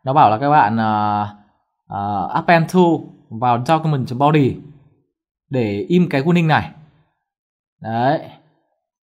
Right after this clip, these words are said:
Thì bây giờ nhá, mình nghĩ là cái vấn đề nó sẽ bị như này. Thế nào? Mình cuộn xem nào. À, cuộn nó cũng không gây vấn đề gì. Đại loại là nó bảo là như này. Các bạn nhìn nhá. Khi mà chúng ta hiện ra cái T P này này.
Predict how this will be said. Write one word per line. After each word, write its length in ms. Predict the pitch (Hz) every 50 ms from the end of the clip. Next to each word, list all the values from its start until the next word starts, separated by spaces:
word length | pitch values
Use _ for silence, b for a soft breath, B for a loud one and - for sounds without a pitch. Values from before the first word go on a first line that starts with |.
| _ _ 147
Thì 80 | 143
bây 100 | 151 170
giờ 80 | 170 156
nhá, 240 | 151 160 175 175 170
mình 160 | 165 147 139
nghĩ 100 | 147 175
là 80 | 180
cái 80 | 156 127
vấn 100 | 127 143
đề 120 | 160 143
nó 80 | 127 123
sẽ 100 | - 160
bị 140 | 170 156 151
như 60 | 147
này. 180 | 143 127 107 95
Thế 340 | - - - _ _ -
nào? 140 | 127 110 107 - - _ _ _ _ _ _ _ _
Mình 120 | - 120 110
cuộn 220 | 156 131 120 127
xem 80 | 127 123
nào. 140 | 117 98 90 - - _ _ _ _ _ _
À, 100 | 110 110 -
cuộn 140 | 160 143
nó 60 | 147 131
cũng 80 | -
không 80 | 180 160
gây 100 | 165 147
vấn 100 | 147 139
đề 100 | 160 139
gì. 340 | 117 123 123 113 101 B B B B B B B B
Đại 120 | - 165 170
loại 200 | 185 165 143 143
là 160 | 147 139 135
nó 160 | 135 135 143
bảo 200 | 175 190 160 117
là 180 | 113 120 127 127
như 220 | 131 160 156 165
này. 340 | 160 147 135 143 143 104 B B B B B B B B
Các 180 | B B -
bạn 160 | 160 165 139 143
nhìn 120 | 139 131
nhá. 140 | 156 175 180 - - - - _ _ _ _ _ _ _ _ _ _ _ _ _ _ _ _ _ - -
Khi 160 | - 170 170
mà 80 | 165
chúng 140 | 143 135 131
ta 80 | 131 160
hiện 180 | 165 180 131
ra 100 | 135 151
cái 360 | 143 - 110 107 104 113 120 123
T 40 |
P 140 | - 185 180
này 220 | 165 139 123 117 110
này. 240 | 104 95 90 -